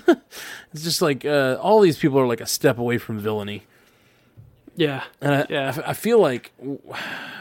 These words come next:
Speaker 1: as dark a place as this season started, I think next season might be a darker place.
Speaker 2: Ooh.
Speaker 1: Because she has now
Speaker 2: That's
Speaker 1: lost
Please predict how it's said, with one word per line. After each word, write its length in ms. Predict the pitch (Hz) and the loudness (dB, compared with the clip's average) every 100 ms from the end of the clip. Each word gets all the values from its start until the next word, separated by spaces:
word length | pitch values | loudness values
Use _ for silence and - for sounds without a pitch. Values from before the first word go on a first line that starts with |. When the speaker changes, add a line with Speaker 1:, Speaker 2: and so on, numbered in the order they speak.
| - - _ _ _ _ _ _ _ _ _ _ _ _ _ _ _ - | -20 -20 _ _ _ _ _ _ _ _ _ _ _ _ _ _ _ -2
Speaker 1:
as 320 | 156 151 123 | 2 2 0
dark 520 | 123 117 147 - 226 196 | -8 -4 0 2 0 0
a 60 | |
place 400 | - 175 160 139 | -2 0 0 0
as 120 | 135 113 | -6 -4
this 200 | 139 - | -4 -2
season 400 | 156 147 135 123 | -2 -2 -2 -4
started, 640 | - 131 131 147 151 143 _ _ _ _ _ _ _ _ _ _ | -2 0 0 -2 -4 -8 _ _ _ _ _ _ _ _ _ _
I 140 | 123 147 | -4 -2
think 240 | - 185 | 0 0
next 300 | 139 139 - | 2 0 0
season 380 | - 139 120 123 | -2 -2 0 -2
might 280 | 113 117 113 | -2 -2 -2
be 100 | 120 | -6
a 60 | 110 | -4
darker 440 | 113 107 104 104 | -2 -2 -4 -10
place. 640 | - 101 - - - - - _ _ _ _ _ _ _ - | -10 -12 -12 -12 -12 -16 -20 _ _ _ _ _ _ _ 0
Speaker 2:
Ooh. 200 | 196 127 | 2 2
Speaker 1:
Because 280 | 139 135 156 | 0 2 0
she 200 | - 185 | 0 0
has 180 | 180 143 | 2 0
now 360 | 135 135 135 151 | -2 -2 0 0
Speaker 2:
That's 100 | 139 | 0
Speaker 1:
lost 720 | 127 127 120 113 - - | 2 2 0 -2 -6 -10